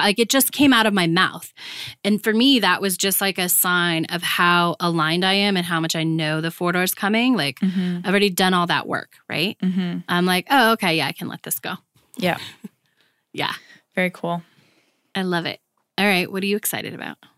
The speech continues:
Speaker 2: I'm excited how for the past two weeks, so when we got, we jumped on our year-long call, um, the master's group <laughs> last week,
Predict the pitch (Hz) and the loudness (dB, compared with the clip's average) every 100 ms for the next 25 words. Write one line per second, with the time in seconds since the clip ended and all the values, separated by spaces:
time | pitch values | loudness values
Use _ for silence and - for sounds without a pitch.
0 | _ _ - - - - - _ - 214 | _ _ -20 -20 -20 -20 -20 _ 2 4
1 | 262 285 - 247 220 226 240 226 - 208 | 4 2 0 4 4 4 2 2 -2 0
2 | 185 180 180 170 165 190 _ _ _ _ | 4 4 4 2 -2 -8 _ _ _ _
3 | 202 196 - 202 214 - - 247 185 175 | 0 0 2 2 2 0 0 4 2 2
4 | - - - - - 208 196 185 190 190 | -2 -4 -4 -4 2 4 4 4 4 4
5 | 180 190 190 202 220 202 190 180 175 185 | 4 2 4 4 4 2 4 2 4 4
6 | 185 180 185 - 175 160 202 - - - | 4 2 2 2 2 2 -2 -8 -14 -14
7 | - - 180 175 175 165 175 165 180 - | -8 0 2 2 0 0 2 2 2 0
8 | 196 - 185 165 - - _ 185 202 277 | -2 0 2 0 -2 -12 _ 0 4 4
9 | 277 - - 233 196 214 214 - | 4 -2 -2 2 2 2 0 -6